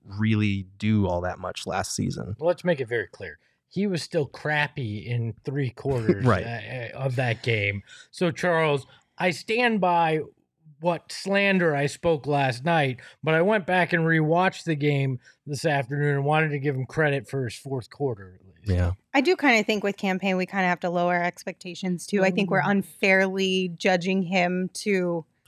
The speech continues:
Speaker 3: other point guards
Speaker 2: Yeah.
Speaker 3: who are not on the same level.
Speaker 1: Right.
Speaker 3: Um, so I, I do think that might be something we collectively need to take a step back and realize. <laughs>
Speaker 1: Yeah, and that's the thing is, like, with Cam Payne last year, a lot of it was missing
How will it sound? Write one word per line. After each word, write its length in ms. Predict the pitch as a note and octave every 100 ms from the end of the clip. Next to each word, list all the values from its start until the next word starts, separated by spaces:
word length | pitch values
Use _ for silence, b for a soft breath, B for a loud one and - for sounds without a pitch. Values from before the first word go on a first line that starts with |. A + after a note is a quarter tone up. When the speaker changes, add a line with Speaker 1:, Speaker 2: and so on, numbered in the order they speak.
| B B B B
Speaker 3:
other 240 | F#3+ G3 G3+
point 320 | - G#3 F#3+
guards 240 | G#3+ G#3
Speaker 2:
Yeah. 140 | G3 -
Speaker 3:
who 120 | G#3+
are 100 | F#3
not 280 | F#3 F#3 F3+
on 100 | F#3
the 120 | F3+
same 300 | F3 F3+ F3+
level. 500 | F3 F3+ F#3+ G#3 A3+
Speaker 1:
Right. 320 | D#3 A2 F2 E2+
Speaker 3:
Um, 320 | F#3 F3 F3+
so 140 | -
I, 140 | G#3 G3
I 80 | G#3+
do 140 | G3+ G#3
think 200 | G3+ F#3+
that 160 | F#3
might 160 | F3+ F3
be 80 | F3+
something 380 | G3+ - F3+
we 120 | F3 F3
collectively 640 | F#3 F#3 - F3+ F3 F#3
need 240 | F#3+ F#3
to 260 | - G3+ G3 -
take 200 | - G3+
a 40 | F3+
step 240 | - G3+
back 200 | G#3 F#3+
and 100 | F3+
realize. 320 | F#3+ - - -
<laughs> 180 | D4 -
Speaker 1:
Yeah, 260 | C3 D#3 D#3
and 140 | D3+
that's 180 | E3+ G3+
the 100 | G3
thing 240 | - C#3 C3+
is, 140 | A2
like, 220 | A2+ G#2
with 180 | A#2 A2+
Cam 280 | - B2 A#2+
Payne 280 | - A2+ A2
last 360 | G2 F#2+ - -
year, 220 | F#2+ F#2+
a 80 | G#2
lot 300 | G2 G2 G#2+
of 100 | A2+
it 160 | A2+ -
was 540 | F#2 G2 G2 F#2+ F#2
missing 680 | G2 F#2+ - G2+ G2 F#2 F#2